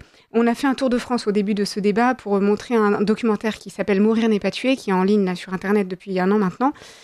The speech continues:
euh, qui a été fait par Bernard de la Villardière. Et on, on a, j'ai beaucoup, on a rencontré beaucoup de personnes. Euh, on, c'était vraiment au, au début du débat, on a ouvert le sujet et on, on a, on,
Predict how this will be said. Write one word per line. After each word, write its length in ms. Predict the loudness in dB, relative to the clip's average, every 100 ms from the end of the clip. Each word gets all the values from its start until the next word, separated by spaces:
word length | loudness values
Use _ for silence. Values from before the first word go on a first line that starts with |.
| -20 -6 2
euh, 640 | 2 4 2 2 2 -2 -4 0
qui 100 | 2
a 40 |
été 160 | 2 0
fait 140 | 0
par 140 | 0
Bernard 300 | 0 2 2
de 80 | 2
la 100 | 0
Villardière. 500 | 0 0 2 2 2 -2 -10 _ _
Et 200 | 2 2 0
on, 120 | 0
on 120 | 2
a, 100 | 2 2
j'ai 120 | 0 0
beaucoup, 220 | 0 0 0 0
on 80 | 2
a 60 | 2
rencontré 440 | 0 -4 -6 -2
beaucoup 220 | 0 0 -2
de 60 |
personnes. 460 | -2 -4 0 0 0 -4 _ -2
Euh, 160 | 0 2
on, 60 | 2
c'était 240 | 2 2
vraiment 400 | 2 4 4 2
au, 100 | 0
au 40 | 0
début 300 | 2 2 0
du 120 | 2
débat, 360 | 2 2 2 2
on 80 |
a 120 | 0 2
ouvert 340 | 2 2 2
le 120 | 0
sujet 500 | -2 -2 0 2 2
et 60 | 2
on, 40 |
on 520 | 0 -2 -4 -2 0 2
a, 260 | 2 0
on, 180 | -2 -6